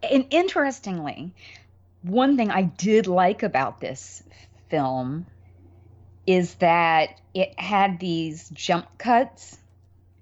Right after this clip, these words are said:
like, just talking visual cinematically, like, from a cinematographer, film editing point of view.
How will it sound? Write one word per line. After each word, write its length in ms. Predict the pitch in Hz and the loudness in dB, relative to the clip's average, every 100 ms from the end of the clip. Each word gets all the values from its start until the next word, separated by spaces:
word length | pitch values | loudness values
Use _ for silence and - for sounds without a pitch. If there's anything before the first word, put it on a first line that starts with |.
| _ | _
like, 400 | - 180 165 - - _ _ _ - - | -4 -2 -2 -8 -20 _ _ _ -20 -10
just 220 | 180 196 - | -4 -4 0
talking 540 | 196 190 165 156 151 - | -2 -2 -6 -8 -12 -14
visual 580 | 160 185 165 170 156 147 | -8 -6 -4 -6 -6 -8
cinematically, 960 | - 180 151 143 139 139 131 113 139 - _ _ _ _ 165 | -6 -4 -2 0 -2 -2 -8 -10 -14 -16 _ _ _ _ -10
like, 160 | 156 | -8
from 120 | 170 | -6
a 40 | 160 160 | -6 -4
cinematographer, 920 | 190 160 156 160 143 - 143 131 131 | -2 -2 0 0 0 -2 -4 -4 -6
film 200 | - 143 | -4 -2
editing 400 | 127 131 131 131 | -2 -4 -4 -4
point 220 | - 131 | -4 -4
of 80 | 127 | -4
view. 320 | 131 123 123 | -4 -4 -6